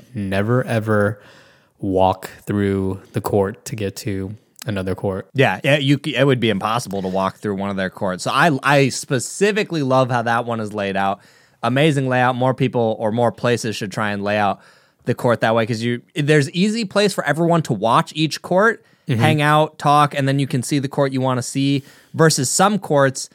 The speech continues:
Speaker 2: like, let's say the one all the way down, if you have to walk behind everyone's courts, usually you're all waiting on one side where the paddle rack is.
Speaker 1: Yeah.
Speaker 2: And then it's just hard to watch, and I don't know, there's just a lot of little annoyances about how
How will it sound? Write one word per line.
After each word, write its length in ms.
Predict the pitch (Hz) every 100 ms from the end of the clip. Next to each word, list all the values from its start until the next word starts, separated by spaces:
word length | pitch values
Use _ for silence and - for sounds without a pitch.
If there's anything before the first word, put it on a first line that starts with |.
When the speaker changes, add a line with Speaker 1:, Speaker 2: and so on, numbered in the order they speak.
| _ _ _ -
Speaker 2:
like, 160 | 120
let's 160 | 147 -
say 100 | 185
the 120 | 139
one 200 | 127 131
all 220 | 123 123
the 80 | 135
way 160 | 127 120
down, 300 | 110 113 135
if 100 | 131
you 80 | 156
have 80 |
to 80 | 151
walk 300 | 107 110 123
behind 280 | 120 120 117
everyone's 320 | 117 117 110
courts, 320 | - 131 131
usually 400 | 120 151 190 214
you're 160 | 156 151
all 240 | 120 131
waiting 320 | 117 123 127 127
on 200 | 120 107
one 200 | 117 117
side 380 | - 110 117
where 120 | 113 107
the 80 |
paddle 300 | 95 104 110 127
rack 280 | 131 131
is. 320 | 147 147 143 - -
Speaker 1:
Yeah. 300 | 117 101 95
Speaker 2:
And 120 | 156
then 80 | 208
it's 100 | 196
just 160 | 190 -
hard 200 | 170 156
to 60 |
watch, 440 | 123 123 127 127 -
and 140 | 113 -
I 120 | 143
don't 100 | 120
know, 180 | 107 110
there's 200 | 131 131
just 140 | 151
a 60 | 127
lot 260 | 117 117
of 340 | 117 107 95 - _ _ 123
little 320 | 127 127 107
annoyances 800 | 95 95 95 95 - 101 95 -
about 320 | 107 101 98 98
how 280 | 95 87